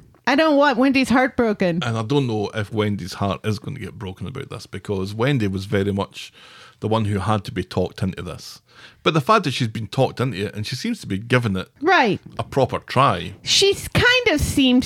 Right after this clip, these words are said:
Speaker 1: to know what was going on when, when
Speaker 2: Think-
Speaker 1: Ken was
Speaker 2: mm-hmm.
Speaker 1: just like, "Oh, well, you know, just a few people, you know, Mary, Brian, and some other people." And then when Mary mentions the fact that Martha's going,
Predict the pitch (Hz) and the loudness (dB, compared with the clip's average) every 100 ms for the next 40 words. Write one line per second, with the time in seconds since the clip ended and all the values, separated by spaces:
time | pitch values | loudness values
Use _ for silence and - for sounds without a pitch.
0 | - 269 226 226 226 180 208 226 214 214 | 2 2 4 6 4 4 2 2 0 2
1 | 208 202 214 202 190 190 185 185 - 214 | 4 4 4 4 4 4 2 0 2 4
2 | 208 - 262 269 254 247 196 240 240 254 | 4 2 4 4 6 4 2 0 2 0
3 | 240 349 370 381 392 381 403 359 381 320 | 4 6 6 6 4 4 4 4 4 4
4 | 311 427 403 494 - 285 254 214 202 214 | 4 0 0 -2 0 0 0 -2 0 2
5 | 220 302 - - - - - 359 269 233 | 2 2 -2 -20 -20 -8 0 4 6 4
6 | 269 _ _ _ _ _ - 254 247 254 | 2 _ _ _ _ _ 2 4 6 6
7 | 262 311 302 - - - - - - - | 6 4 2 -4 -20 -20 -20 -20 -20 -20
8 | _ - _ - - - 233 220 214 220 | _ -20 _ -20 -10 -2 2 4 4 4
9 | 226 247 311 330 - _ _ _ _ _ | 4 4 2 0 -14 _ _ _ _ _
10 | - _ _ _ 320 349 - 349 294 233 | -20 _ _ _ 2 2 2 4 4 4
11 | 226 226 226 220 220 233 285 277 - 240 | 2 2 0 2 2 4 2 0 0 4
12 | 262 269 277 262 254 262 277 254 240 240 | 4 6 6 6 4 4 4 4 4 2
13 | - 233 220 214 214 220 - 214 208 247 | 2 2 2 2 2 2 2 4 4 4
14 | 240 214 196 190 180 175 170 | 2 0 0 2 2 4 2